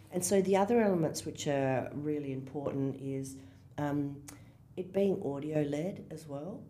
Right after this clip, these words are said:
Uh, so we look at a lot of immersive experience visually are just stunning, right? It, it's always magic,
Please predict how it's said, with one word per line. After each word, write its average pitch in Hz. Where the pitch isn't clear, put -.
Uh, 147
so -
we 185
look 196
at 175
a 151
lot 165
of 214
immersive 180
experience 147
visually 180
are 180
just -
stunning, 143
right? 139
It, 185
it's 190
always 185
magic, 135